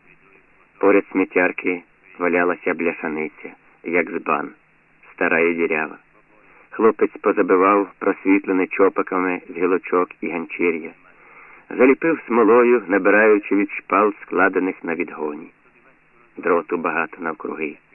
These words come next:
І ржавого, і поскручуваного, з нього приробив дужку до цебра. Озброївся подобизною щупа, кілочками,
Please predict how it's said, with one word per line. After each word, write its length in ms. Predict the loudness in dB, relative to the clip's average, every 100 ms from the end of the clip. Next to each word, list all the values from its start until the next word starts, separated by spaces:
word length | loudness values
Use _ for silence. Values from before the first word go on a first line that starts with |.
| _ _ _ _ _ _ _
І 140 | 0
ржавого, 480 | 2 4 4 4 4
і 60 | 0
поскручуваного, 960 | -2 -6 0 2 2 0 -2 -2 -4 -8 _ _ _ -20 -18 -8
з 100 | 0
нього 340 | 2 4 2 0 _ _
приробив 460 | -4 0 4 4 4
дужку 400 | 2 -2 -4 -6
до 100 | -6
цебра. 440 | -6 -8 -8 -8 -12 _ _ _ _ _ _ -20 -4
Озброївся 680 | 2 4 6 6 6 4 2
подобизною 720 | 2 4 4 4 2 2 2 0
щупа, 520 | 0 4 4 2 -10 -14 _ _ _ _ _ _ -4
кілочками, 580 | 2 4 4 -2 -14